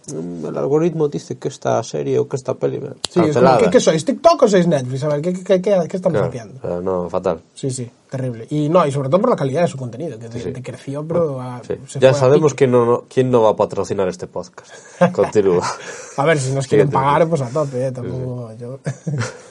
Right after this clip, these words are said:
Speaker 2: Vale, eh, noticia triste. Ha muerto Agustín Villarón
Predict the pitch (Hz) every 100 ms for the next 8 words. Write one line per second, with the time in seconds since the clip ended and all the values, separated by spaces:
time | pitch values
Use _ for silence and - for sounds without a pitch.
0 | - - 170 147 127 - 160 165 180 185
1 | 165 220 - - 233 _ _ _ 156 160
2 | 160 156 156 147 147 143 160 151 147 147
3 | 180 214